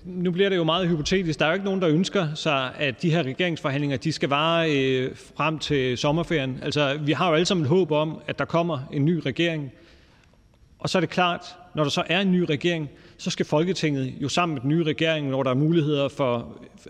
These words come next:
øh, forhandlinger, som man kender det, i ministerierne, hvor man kan trække på embedsværket, hvor man har mulighed for samråd og så videre og så videre,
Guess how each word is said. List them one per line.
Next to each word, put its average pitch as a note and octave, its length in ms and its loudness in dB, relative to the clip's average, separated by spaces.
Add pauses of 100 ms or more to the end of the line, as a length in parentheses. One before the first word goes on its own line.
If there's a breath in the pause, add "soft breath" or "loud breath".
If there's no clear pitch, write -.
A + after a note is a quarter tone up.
øh, B2+ 200 0
forhandlinger, D3 460 -2
som C3 120 -2
man A#2+ 100 2
kender D#3 280 2
det, D3+ 140 -2 (540 loud breath)
i C3 280 0
ministerierne, C3 840 0 (580)
hvor B2+ 100 -4
man B2 100 0
kan A2 100 -6
trække D#3 280 -2
på E3 80 -2
embedsværket, C3+ 760 -2 (440 loud breath)
hvor C3+ 140 0
man B2+ 340 -2 (180)
har - 140 -6
mulighed D3 320 2
for - 100 -6
samråd D3+ 440 -2
og G#2+ 80 -6
så - 80 0
videre D#3+ 220 2
og D#3+ 60 -2
så C#3+ 100 -4
videre, D3 380 -2